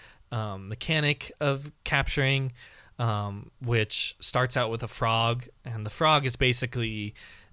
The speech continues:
just a high jumping, um, little creature. So it kinda takes the idea of Mario, who's already a jumping, um, character, and just kind of makes it a little more simple, uh, in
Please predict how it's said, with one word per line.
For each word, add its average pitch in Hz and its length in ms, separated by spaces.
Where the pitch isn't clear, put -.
just - 400
a 117 80
high 123 300
jumping, 107 680
um, 98 540
little 107 160
creature. 95 580
So 107 300
it 120 120
kinda 175 220
takes - 300
the 139 60
idea 120 200
of 107 80
Mario, 107 380
who's 113 180
already 110 340
a 101 60
jumping, 107 560
um, 98 500
character, 104 580
and 104 140
just 104 200
kind 110 180
of 107 140
makes 165 300
it 160 120
a 151 40
little 151 160
more 131 120
simple, 131 640
uh, 120 160
in 113 280